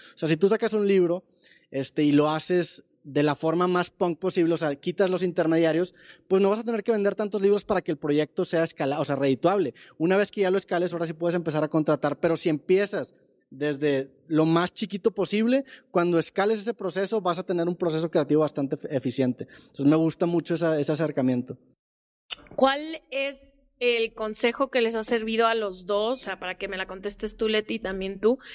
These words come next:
Speaker 2: que les ha servido a los dos más mientras empezabas, o consejo o algo que tuviste que repetir varias veces.
Speaker 1: Pues yo creo que sería,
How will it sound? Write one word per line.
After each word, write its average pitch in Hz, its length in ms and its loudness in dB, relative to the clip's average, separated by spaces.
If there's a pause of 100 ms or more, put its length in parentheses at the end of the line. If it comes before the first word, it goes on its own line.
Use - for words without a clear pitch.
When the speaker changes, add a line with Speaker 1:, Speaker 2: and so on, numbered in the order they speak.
(160)
Speaker 2:
que 233 120 4
les 233 180 -4
ha 240 80 -8
servido 254 400 -2
a 247 60 0
los 226 240 -4
dos 226 320 -2
más 233 580 -2 (320)
mientras 220 500 -2
empezabas, 202 720 -2
o 220 100 0
consejo 277 840 -2
o 233 480 0
algo 240 240 -2
que 247 120 -6
tuviste 226 460 -10
que 214 380 -2 (300)
repetir 220 540 -2
varias 202 420 -2
veces. - 540 -12 (440)
Speaker 1:
Pues 156 140 4
yo 156 140 4
creo 180 180 0
que 190 120 -4
sería, 170 520 0